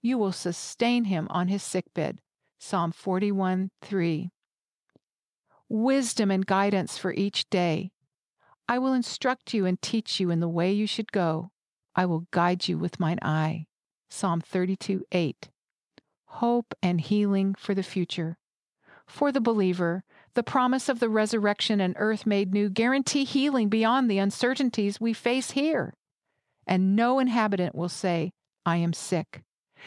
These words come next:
The people who dwell there will be forgiven their iniquity. Isaiah thirty-three twenty-four. And God will wipe away every tear from their eyes. There will be no more death,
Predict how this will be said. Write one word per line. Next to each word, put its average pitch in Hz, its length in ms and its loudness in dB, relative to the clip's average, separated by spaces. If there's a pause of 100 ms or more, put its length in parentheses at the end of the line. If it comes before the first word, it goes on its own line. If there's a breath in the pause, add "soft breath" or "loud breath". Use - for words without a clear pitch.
(180 loud breath)
The 202 100 0
people 240 400 -2
who 240 180 -2
dwell 202 380 2
there 214 400 0 (220 soft breath)
will 185 100 0
be 185 120 2
forgiven 180 760 -2 (100)
their 165 160 0
iniquity. 160 800 -2 (500)
Isaiah 170 400 2
thirty-three 180 800 -2
twenty-four. 165 840 -2 (640 loud breath)
And 240 180 2
God 240 300 2
will 220 200 -2
wipe 196 320 0
away 196 400 2
every 208 360 0
tear 185 460 0
from 180 220 0
their 190 240 0
eyes. 170 580 0 (320)
There 233 120 2
will 254 120 2
be 247 140 2
no 233 200 2
more 254 200 2
death, 202 520 0